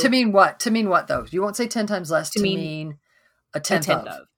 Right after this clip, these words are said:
Speaker 2: Yes.
Speaker 1: Yeah. So
Speaker 2: Yes.
Speaker 1: divided by ten or a tenth of, we cannot say <laughs> ten times less.
Speaker 2: Pam, I was watching a show the other day and there was a commercial, and in big, like, bold letters across the screen, it was like, "Ten times less." And I, <laughs> I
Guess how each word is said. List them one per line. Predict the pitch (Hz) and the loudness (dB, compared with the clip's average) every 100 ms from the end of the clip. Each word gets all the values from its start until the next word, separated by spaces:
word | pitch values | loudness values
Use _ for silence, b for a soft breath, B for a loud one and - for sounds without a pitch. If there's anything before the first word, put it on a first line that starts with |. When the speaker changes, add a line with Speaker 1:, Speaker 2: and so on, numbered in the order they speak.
| _ | _
Speaker 2:
Yes. | 165 165 - - - | -6 -4 -4 -8 -8
Speaker 1:
Yeah. | 139 123 - | -8 -8 -8
So | 170 147 | -4 -2
Speaker 2:
Yes. | 127 | -2
Speaker 1:
divided | 147 175 190 | 2 4 4
by | 185 | 2
ten | 185 202 175 165 | 0 0 0 -2
or | 127 | -6
a | |
tenth | 127 - 185 170 | -6 -6 -4 0
of, | 147 135 131 - | 0 -2 -8 -10
we | 139 | -10
cannot | 143 - 180 196 185 - | -10 -6 -2 0 -2 -2
say | - 143 139 139 147 | -2 -2 -2 -4 -8
<laughs> | |
ten | - 202 | -4 -2
times | 175 180 151 135 | -2 -4 -6 -4
less. | 131 117 - - - | -4 -4 -8 -10 0
Speaker 2:
Pam, | 285 240 | 0 2
I | 220 | -2
was | 269 302 | -2 -4
watching | 196 180 185 - 233 | -4 -10 -10 -10 -8
a | 208 | -8
show | - 165 | -4 -4
the | 175 175 | -4 -6
other | 151 | -8
day | 139 139 - | -8 -10 -8
and | 170 175 | -6 -6
there | |
was | 180 185 | -6 -10
a | |
commercial, | 175 190 165 160 185 170 120 101 - | -12 -12 -12 -10 -8 -6 -6 -8 -10
and | 180 | -6
in | - 190 160 | -2 -2 0
big, | 202 190 196 202 180 - | 2 4 2 -2 -6 -10
like, | 180 160 156 | -4 -4 -4
bold | 170 156 202 190 190 170 | -14 -6 -4 -2 -4 -4
letters | 175 180 175 | -4 -4 -8
across | 170 175 160 | -4 -4 -4
the | 165 | -8
screen, | - - 180 170 160 151 - | -10 -10 -10 -8 -10 -12 -8
it | 165 170 | -6 -6
was | 170 | -6
like, | 160 151 b b | -4 -6 b b
"Ten | - 508 466 330 | -6 -2 0 -2
times | - 453 440 339 381 466 453 | -4 -8 -6 -6 -4 -6 -4
less." | 339 226 - | -4 -4 -6
And | 233 | -6
I, | 220 | -8
<laughs> | 226 - - 240 | -8 -6 -6 0
I | 302 | 2